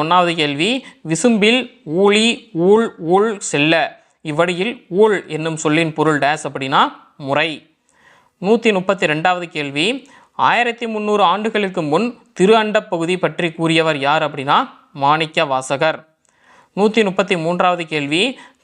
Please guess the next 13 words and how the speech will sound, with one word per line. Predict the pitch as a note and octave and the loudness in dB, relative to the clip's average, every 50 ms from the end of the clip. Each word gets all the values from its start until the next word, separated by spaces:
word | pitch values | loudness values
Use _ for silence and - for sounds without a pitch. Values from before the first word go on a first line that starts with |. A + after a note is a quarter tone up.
| _ - - | _ -2 -2
"தன்பெயல் | F#3 G3+ A#3 B3 A#3+ A#3 A3 G#3 G#3 A#3 B3+ C4+ - - _ _ - D#3 | -2 -2 -2 -8 -6 -4 -2 0 0 0 -2 -2 -10 -16 _ _ -4 -2
தலைய | D#3 F3 F#3+ G3+ G3+ G3+ G3 F3+ D#3 D3+ E3 G3+ A3+ - - G3 E3 | -2 0 -2 -2 -4 -4 -6 -2 0 2 2 2 0 -2 -6 -12 -8
ஒழியும். | D3+ F3 F#3 F#3+ F#3+ F#3 F3 F3+ F#3 F3+ D#3 B2+ A2 _ | -4 -2 0 0 0 0 0 0 0 0 -2 -8 -12 _
இதில் | - D3 C#3+ D#3+ F3+ A3+ B3 A3+ - - | -8 -4 -2 0 0 0 0 -4 -4 -4
குளிர்ந்த | - F3 F#3 G#3 G#3+ A3 G#3+ A3 | -2 0 2 2 2 2 0 0
மலை | G#3 F#3+ F3+ F3+ F#3+ F#3 E3 | 2 2 2 2 0 -2 -4
என்னும் | C#3+ D#3 D#3+ E3+ E3+ D#3+ | -6 -8 -8 -8 -10 -6
பொருள் | D#3+ D#3+ E3+ F3 E3+ | -4 -2 -2 0 0
தரும் | F3 D#3+ D#3 D3 | 2 0 0 0
சொல் | D3 - D#3 D3+ D3 | -2 0 0 0 2
டேஸ்?" | C#3+ D3+ E3 E3+ E3+ D#3+ | 2 0 -2 -2 -4 -8
அப்படின்னா, | C#3+ D3+ C#3 C#3 C3+ D3+ G3+ B3+ B3 - - _ _ _ - E3 | -10 -8 -6 -2 0 0 0 0 -2 -6 -16 _ _ _ -2 -2
தன்பெயல். | D#3 F3 G3+ F#3+ G3 D3+ C#3+ D3+ D#3+ D#3+ C3+ - _ _ | -2 -2 -4 -6 -4 -2 0 0 0 -2 -4 -8 _ _